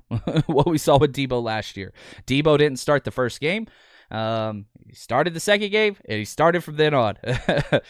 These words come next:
I know he got injured and missed one there, but that's it. So if I had to grade this draft just off the draft prospects,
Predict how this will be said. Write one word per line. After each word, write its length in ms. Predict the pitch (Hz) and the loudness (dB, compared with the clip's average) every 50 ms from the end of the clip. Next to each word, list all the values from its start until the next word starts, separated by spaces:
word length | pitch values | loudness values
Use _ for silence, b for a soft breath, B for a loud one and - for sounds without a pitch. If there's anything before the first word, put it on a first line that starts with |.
| B B B | B B B
I 220 | 113 120 117 123 | 0 2 2 2
know 140 | 123 135 139 | 2 4 2
he 80 | 139 131 | 4 4
got 160 | 139 135 123 | 4 4 4
injured 420 | 131 147 156 - 160 156 156 147 | 4 2 2 0 0 -2 0 -2
and 100 | 135 123 | -2 -2
missed 220 | 131 135 135 - - | -2 -2 -4 -2 -2
one 220 | 127 139 139 120 | -2 0 0 0
there, 320 | 113 127 139 147 135 120 - | 0 2 2 4 4 2 2
but 100 | - 110 | 0 -2
that's 240 | 127 127 - - | -2 -2 -2 -2
it. 160 | 127 110 - - | -4 -4 -4 -4
So 180 | - 131 135 | -2 0 0
if 80 | 135 - | 2 4
I 140 | 180 214 247 | 4 4 4
had 180 | 269 262 220 | 4 2 0
to 60 | 175 | -2
grade 340 | 135 120 127 131 143 160 160 | -6 -6 -4 -4 -4 -4 -4
this 180 | 151 156 147 - | -4 -6 -6 -4
draft 300 | - 143 147 143 - - | -2 -2 -2 -2 -4 -4
just 300 | - 135 151 170 - - | -2 -2 -2 0 0 2
off 220 | 165 165 165 - | 2 2 2 0
the 80 | - 120 | -4 -6
draft 340 | - - 123 139 147 139 - | -4 0 0 2 0 0 -2
prospects, 720 | - - 131 151 160 - - - 175 175 180 - - - | -2 0 0 0 0 0 -2 -2 0 0 -2 -4 -8 -18